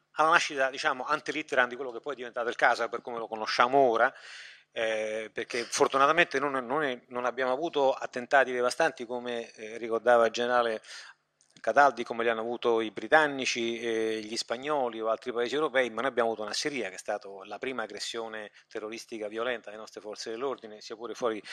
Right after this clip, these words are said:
del territorio nazionale, e fu proprio in quel momento, devo dire, che io percepii una svolta. Allora ero, ero consigliere del Ministro dell'Interno, per cui l'ho vissuta direttamente, e vidi proprio,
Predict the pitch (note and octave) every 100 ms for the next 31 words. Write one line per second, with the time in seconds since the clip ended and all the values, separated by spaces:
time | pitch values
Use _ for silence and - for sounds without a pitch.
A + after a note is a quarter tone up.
0 | - - - B2+ - C3 A#2 A#2 - E3+
1 | B2+ B2 G3 F3 - - E3 D3+ E3 C3+
2 | C#3 C3+ - - - _ _ A#2+ C#3 B2+
3 | A#2 A2+ C#3 - - - - _ _ _
4 | - G#3+ G#3 F#3 - E3 E3+ E3 D#3 C#3
5 | D#3 B2+ - B2+ C3 B2 B2 C#3 C3+ C3+
6 | - D3 C#3 C#3 - C3+ C3+ - B2+ A#2
7 | A#2+ C#3 B2 A#2+ - C3+ B2 B2+ - D3+
8 | D3+ C#3 - D3+ C#3+ - D#3+ E3 G3+ F3
9 | E3+ F3 F3 F3 E3+ E3 D3